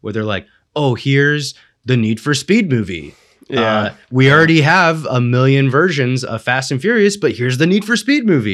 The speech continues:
Speaker 1: You wanna watch it, right? Because you play Need for Speed. It's like, "No, I don't." <laughs>
Speaker 2: Yeah,
Speaker 1: It's
Speaker 2: yeah,
Speaker 1: like,
Speaker 2: it's
Speaker 1: I don't, actually. Uh,
Speaker 2: It's a
Speaker 1: it's, uh,
Speaker 2: little, uh, is tone deaf the right word?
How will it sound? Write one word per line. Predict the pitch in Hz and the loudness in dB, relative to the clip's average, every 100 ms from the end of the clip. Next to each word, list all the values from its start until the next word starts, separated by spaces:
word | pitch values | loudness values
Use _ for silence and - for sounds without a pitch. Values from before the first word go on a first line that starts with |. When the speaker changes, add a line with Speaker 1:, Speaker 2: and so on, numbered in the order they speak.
| 90 | -4
Speaker 1:
You | 101 | -4
wanna | 113 135 185 | -2 -2 0
watch | 202 208 139 | 0 0 -2
it, | 90 | -4
right? | 104 196 262 | -2 0 -2
Because | 139 113 113 131 196 202 | -6 -4 -2 -2 -2 -4
you | 127 139 | -4 -2
play | 233 247 | -2 0
Need | 269 226 | -2 -4
for | 294 | -6
Speed. | - 330 233 110 | -4 -2 0 -2
It's | 107 131 | -2 -2
like, | 117 95 - - _ _ _ _ | -2 -4 -14 -20 _ _ _ _
"No, | 165 269 302 120 | 0 2 4 2
I | 127 | 2
don't." | 269 254 101 131 | 2 0 -2 0
<laughs> | 147 | 0
Speaker 2:
Yeah, | 139 123 101 156 | 2 2 4 4
Speaker 1:
It's | 190 202 | 4 4
Speaker 2:
yeah, | - | 2
Speaker 1:
like, | 170 147 107 - | 0 0 -4 -6
Speaker 2:
it's | 120 135 | -6 -2
Speaker 1:
I | 143 | 0
don't, | 180 170 104 - | 2 2 -2 -6
actually. | 113 - 92 80 _ - | -8 -6 -10 -10 _ -16
Uh, | 95 92 87 85 - | -10 -8 -10 -12 -6
Speaker 2:
It's | |
a | 143 | -4
Speaker 1:
it's, | 175 | 0
uh, | 175 | 2
Speaker 2:
little, | 196 214 185 151 127 113 104 - _ _ _ _ _ _ _ _ _ _ _ _ _ - | 4 4 4 4 2 -2 -4 -10 _ _ _ _ _ _ _ _ _ _ _ _ _ -14
uh, | 127 127 127 | -14 -12 -14
is | - | -8
tone | - 180 | -2 0
deaf | 202 214 | 0 -2
the | 208 | -4
right | 202 202 | -6 -4
word? | 202 208 208 | -6 -6 -8